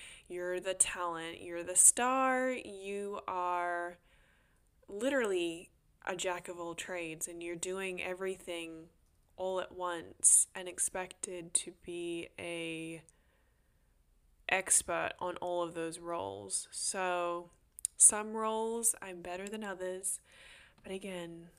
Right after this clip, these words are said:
we're all gonna be learning this together. <laughs> It's all a process. So anyway, moving along, this week I wanted to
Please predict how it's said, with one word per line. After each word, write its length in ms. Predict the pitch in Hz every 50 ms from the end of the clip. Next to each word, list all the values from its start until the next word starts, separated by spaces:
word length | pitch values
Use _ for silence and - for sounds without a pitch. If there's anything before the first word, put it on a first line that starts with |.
| - - _ -
we're 120 | 185 170
all 220 | - 175 180 185 190
gonna 160 | 196 196 196
be 120 | 202 214
learning 380 | 208 196 190 185 180 180 180 180
this 260 | 180 180 175 - -
together. 680 | - - - 185 - 185 170 165 - 170 165 165 175 196 208 - -
<laughs> 140 | - -
It's 160 | 180 165 - -
all 220 | 170 165 180 190
a 40 | 202
process. 760 | - - 196 170 170 165 - - 170 180 180 190 - - - - - - - - - - - - - - - - - - _ _ _ _
So 600 | - - - - 214 208 202 202 202 202 202 202 202 190 - - -
anyway, 300 | - 220 214 196 185 175
moving 380 | 175 175 175 175 180 190 220 247
along, 600 | 254 240 214 190 180 175 175 170 170 170 175 175 180 - - - _ _ _ _ _ _ _ _ _ _ _ _ _ _ _ _ _ _ - - - - - -
this 300 | 185 190 233 247 - -
week 440 | 202 196 190 190 190 180 185 - - - - - -
I 420 | 185 196 196 208 226 240 240 247 -
wanted 500 | - 190 190 190 185 190 190 190 185 185
to 720 | - - - - 190 180 175 175 170 170 170 175 175 170